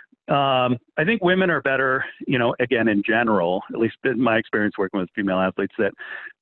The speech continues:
um, you know, they, they have a little bit more craving, but they're also better at reaching out. Um, and that's important too. I think a lot of times with male athletes, I nudge them to get out. Like, "Hey, you know, obviously you have a, you know, a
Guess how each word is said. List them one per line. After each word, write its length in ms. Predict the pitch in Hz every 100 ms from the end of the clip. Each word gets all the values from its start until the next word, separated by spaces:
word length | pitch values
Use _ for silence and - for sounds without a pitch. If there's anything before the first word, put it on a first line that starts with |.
| -
um, 420 | 120 110 107 107 - - -
you 120 | -
know, 120 | 135 117
they, 180 | 127 -
they 100 | 135
have 260 | 160 135 139
a 40 |
little 180 | 131 131
bit 140 | -
more 160 | 127 104
craving, 360 | - 151 143 120
but 100 | 127
they're 100 | 135
also 240 | 143 110 -
better 360 | 117 131 120 98
at 100 | 95
reaching 360 | 104 95 - 87
out. 280 | 82 71 - - - -
Um, 320 | 110 101 104
and 100 | 127
that's 180 | 139 -
important 420 | 123 127 95 - -
too. 240 | 196 135
I 60 | 110
think 180 | 139
a 40 | 131
lot 160 | 131
of 100 | 143
times 280 | - 127 120 - - - - -
with 160 | - 117
male 240 | 151 180
athletes, 360 | 139 117 135 -
I 120 | 135
nudge 440 | 139 123 135 190 -
them 180 | 107 92
to 80 | 90
get 220 | 90 82
out. 260 | 78 78 120
Like, 180 | 101 -
"Hey, 320 | 165 156 107
you 100 | 123
know, 180 | 117 104
obviously 520 | 123 139 156 - 135
you 80 | 123
have 260 | - 120 120
a, 160 | 98 - - - - _ -
you 120 | 135
know, 220 | 107 95
a 40 | 90